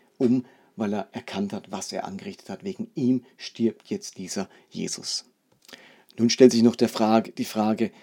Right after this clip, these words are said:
warum diese komische Verrat, warum, ähm, geht er zu denen und sagt, „Ich zeig euch, wo er ist und dann küsse ich ihn und dann wisst ihr, wen ihr verhaften müsst.“ Also Jesus war doch bekannt, die hätten ihn doch x-mal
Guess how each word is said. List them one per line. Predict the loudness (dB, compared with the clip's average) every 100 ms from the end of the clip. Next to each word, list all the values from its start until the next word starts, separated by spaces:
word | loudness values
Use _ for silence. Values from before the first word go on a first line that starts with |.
| -20 -14 -6
warum | 2 4
diese | 4 4 2 0 _ _
komische | 0 6 6 6 2
Verrat, | -2 -2 -2 -2 2 2 0
warum, | -6 2 4 4 2 -8 -20 -16 -4
ähm, | 0 2 0 -6 _
geht | 2 4
er | 4
zu | 0 2
denen | 4 6
und | 4
sagt, | 0 -6
„Ich | -8
zeig | -4 2 4 2
euch, | -4 0
wo | 2
er | 2 2
ist | 2 2 -2
und | -4 -2
dann | -4
küsse | -2 -2 0 -2
ich | -2
ihn | 2 4
und | 4
dann | 2 0
wisst | -2 0
ihr, | 4
wen | 4
ihr | 4
verhaften | 0 -8 -8 -8 -2
müsst.“ | -2 -2
Also | -4 0 0 -2 -6
Jesus | 0 2 2
war | 0 -2
doch | -4
bekannt, | -4 -6 -4 -2 0
die | 0
hätten | 0 2
ihn | 2
doch | 2
x-mal | -4 -2 0 2 2